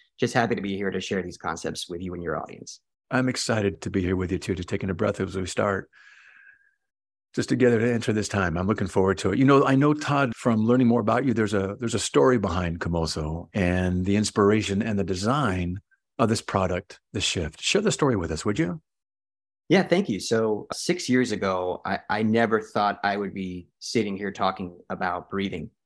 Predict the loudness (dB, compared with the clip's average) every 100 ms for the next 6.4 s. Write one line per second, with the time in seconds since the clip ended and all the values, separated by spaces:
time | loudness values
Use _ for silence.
0 | _ -2 0 -2 -4 -2 -2 -4 -6 -2
1 | -2 -2 0 0 2 2 0 0 -2 -4
2 | -6 -6 -6 -4 -6 -10 -6 2 4 2
3 | 0 0 0 0 -4 -6 -8 _ _ -2
4 | 0 2 2 2 0 0 -2 -2 2 2
5 | 2 -2 -4 -2 -4 -8 -8 -6 -6 -4
6 | -2 -2 -4